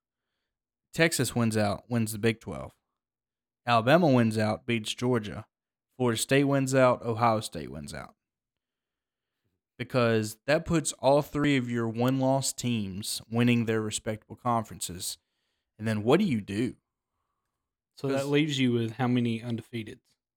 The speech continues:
Speaker 1: Well, it
Speaker 2: Leaves
Speaker 1: leaves you
Speaker 2: you
Speaker 1: with
Speaker 2: Georgia,
Speaker 1: Ohio State,
Speaker 2: Ohio State,
Speaker 1: leaves
Speaker 2: Florida
Speaker 1: you with
Speaker 2: State,
Speaker 1: Florida State.
Speaker 2: and Washington.
Speaker 1: No, Washington gets beat by Oregon in the Pac-twelve.
Speaker 2: Okay, okay.
Speaker 1: So you'd only have two undefeated,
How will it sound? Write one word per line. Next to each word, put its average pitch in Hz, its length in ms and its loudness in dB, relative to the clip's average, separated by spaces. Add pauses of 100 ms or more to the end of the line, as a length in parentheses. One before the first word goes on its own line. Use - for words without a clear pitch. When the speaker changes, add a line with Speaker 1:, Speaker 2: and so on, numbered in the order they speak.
(240)
Speaker 1:
Well, 127 300 6
it 127 80 6
Speaker 2:
Leaves 127 60 2
Speaker 1:
leaves 131 240 2
you 135 60 4
Speaker 2:
you 131 40 2
Speaker 1:
with 127 100 4
Speaker 2:
Georgia, 131 140 6
Speaker 1:
Ohio 143 260 6
State, 120 320 0
Speaker 2:
Ohio 123 160 -2
State, 139 460 -6 (120)
Speaker 1:
leaves 123 140 0
Speaker 2:
Florida 131 180 -2
Speaker 1:
you 117 140 -4
with 113 100 -4
Speaker 2:
State, 123 340 -8
Speaker 1:
Florida 120 240 -6
State. 113 340 -2
Speaker 2:
and 117 80 -10
Washington. - 500 -10
Speaker 1:
No, 113 160 -4
Washington 113 500 0
gets 107 200 -2
beat 113 200 -4
by 107 120 -4
Oregon 107 380 -4
in 107 140 -2
the 101 80 -2
Pac-twelve. 110 500 -6
Speaker 2:
Okay, 101 220 -16
okay. 113 240 -14 (380)
Speaker 1:
So 131 160 6
you'd 127 220 6
only 160 180 4
have 156 200 6
two 175 520 0
undefeated, 139 680 0